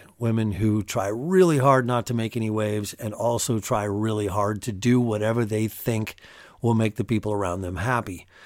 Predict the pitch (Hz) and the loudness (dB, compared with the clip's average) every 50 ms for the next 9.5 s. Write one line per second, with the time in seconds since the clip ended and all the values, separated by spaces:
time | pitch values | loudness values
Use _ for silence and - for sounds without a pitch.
0 | - - - - - - _ _ - - 139 123 120 113 - - 170 160 165 151 | -20 -20 -20 -20 -20 -20 _ _ -2 0 0 0 0 0 -2 0 2 2 2 2
1 | - - 175 139 143 131 110 - - - 139 127 120 - - 120 117 113 107 101 | 2 0 0 2 2 0 0 0 0 2 4 4 4 2 2 2 2 2 2 0
2 | 98 - _ _ _ - 120 104 110 143 156 160 - 160 160 151 131 123 123 123 | -2 -10 _ _ _ -8 -2 2 4 6 6 6 4 4 4 4 4 4 4 2
3 | 123 123 - - 127 117 - - - - - 120 120 110 - - 120 113 107 107 | 2 0 0 0 0 0 0 -4 -8 -4 -2 0 0 0 2 2 2 4 2 2
4 | 113 - - 110 - - 151 147 143 131 131 131 117 127 131 123 123 120 117 107 | 0 -2 -6 -4 2 6 8 8 8 8 6 4 4 4 4 4 4 4 2 0
5 | - _ _ - - 123 135 151 143 127 139 135 113 120 127 127 123 - - - | -4 _ _ -4 2 6 6 8 8 6 4 4 4 4 2 2 2 0 2 2
6 | 123 120 113 104 - - - 147 135 127 127 120 107 131 131 123 123 120 120 101 | 4 4 4 2 0 2 4 6 8 8 6 6 8 8 10 10 8 6 2 0
7 | - _ _ _ _ - - 147 123 120 120 120 120 113 120 123 107 95 - - | -4 _ _ _ _ -6 -2 2 2 4 4 4 2 2 2 0 0 -2 -8 -14
8 | 131 - 175 196 190 - - 175 - 143 113 104 107 101 101 113 123 135 147 139 | -8 -2 0 0 0 0 -2 0 2 2 2 2 2 0 2 2 4 4 4 4
9 | 131 143 151 151 156 160 160 160 143 | 4 4 4 4 4 4 2 2 0